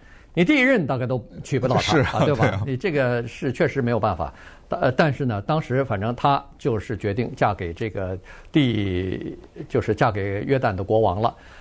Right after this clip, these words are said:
Speaker 2: 那么嫁给国王的时候呢，人们都对这个外国的新娘啊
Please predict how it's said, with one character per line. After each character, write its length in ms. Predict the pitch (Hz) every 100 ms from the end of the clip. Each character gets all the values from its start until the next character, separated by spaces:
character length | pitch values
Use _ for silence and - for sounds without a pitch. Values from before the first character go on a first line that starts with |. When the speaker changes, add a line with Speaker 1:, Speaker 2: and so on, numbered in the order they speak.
| - -
Speaker 2:
那 100 | 139
么 140 | 135
嫁 320 | 131 - 208 143
给 120 | 131
国 220 | 135 170
王 180 | 123 139
的 60 |
时 140 | 151 139
候 140 | 131
呢， 200 | 117 110
人 160 | 110 120
们 300 | 143 143 147 -
都 300 | 185 190 196
对 440 | 196 185 120 104 - -
这 180 | 151 110
个 380 | 117 104 107 110 - - - -
外 280 | 240 165
国 240 | 135 131 135
的 240 | 131 139
新 220 | - 214
娘 240 | 214 87 107
啊 280 | 156 95